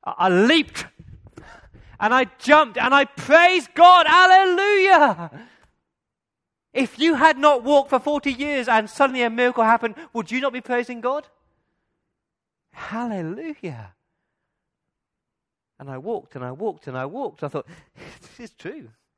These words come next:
And I walked into the temple complex and I was walking and they, they thought I was mad, you know. "Praise God, hallelujah." And they started to whisper, "Isn't that the man?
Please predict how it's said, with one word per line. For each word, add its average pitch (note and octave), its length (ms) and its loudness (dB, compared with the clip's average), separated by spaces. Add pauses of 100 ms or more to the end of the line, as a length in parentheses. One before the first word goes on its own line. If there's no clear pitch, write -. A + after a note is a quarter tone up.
(1300)
And F3+ 160 -8
I F3+ 40 -4
walked B3+ 260 -10
into F3+ 120 -18
the E3+ 80 -8
temple A#3 380 -4
complex - 840 -12 (200)
and E3 160 -4
I E3+ 60 -2
was E3+ 220 -6
walking F3 440 -8
and D3+ 80 -6
they, F3 60 -8
they G3 140 -8
thought D#4 200 -10
I D3 60 -8
was A2+ 160 -10
mad, D#3 300 -10
you B2+ 80 -14
know. C3 100 -8 (220)
"Praise E4 360 0
God, E4 360 4
hallelujah." D#4 800 0 (2500)
And F3+ 120 -16
they A3 60 -12
started C#4+ 280 -12
to A#3 100 -14
whisper, D#3+ 520 -12 (1000)
"Isn't C4+ 380 -14
that A#3 240 -10 (360)
the F#3+ 100 -14
man? B3 540 -14